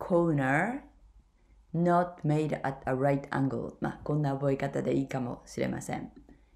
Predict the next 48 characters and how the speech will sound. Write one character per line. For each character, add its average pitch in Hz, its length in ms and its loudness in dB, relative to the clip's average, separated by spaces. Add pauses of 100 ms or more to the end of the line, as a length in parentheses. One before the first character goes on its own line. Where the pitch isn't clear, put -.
(140)
読 202 140 0
み 269 120 4
方 285 420 0 (280)
な 147 160 2
ん 139 120 4
で 131 80 -2
す - 100 -10
け 139 100 0
れ 131 80 2
ど 131 100 0
も、 135 440 0
え 135 420 -6
ー - 40 -16
と、 - 80 -6
直、 - 760 -4
直、 139 500 -2
直 160 360 -2 (160)
と - 60 -4
い 131 120 0
う 135 60 -2
読 131 160 0
み 131 80 -4
方 135 220 -2
が 131 80 2
あ 135 40 2
る 127 80 0
ん 120 60 2
で 120 80 0
す - 100 -4
が、 113 140 2 (380)
え - 300 4
ー - 120 0
と、 196 140 -4
例 226 80 2
え - 20 2
ば、 139 140 4
ち - 200 -6
ょ-、 - 220 -4
え - 260 2
ー - 140 -6
と、 - 80 -14
こ - 120 -2
れ、 - 240 -2
直 190 280 -4
接、 196 600 -4
direct。 165 600 0 (640)
私 220 420 -2
に 208 440 0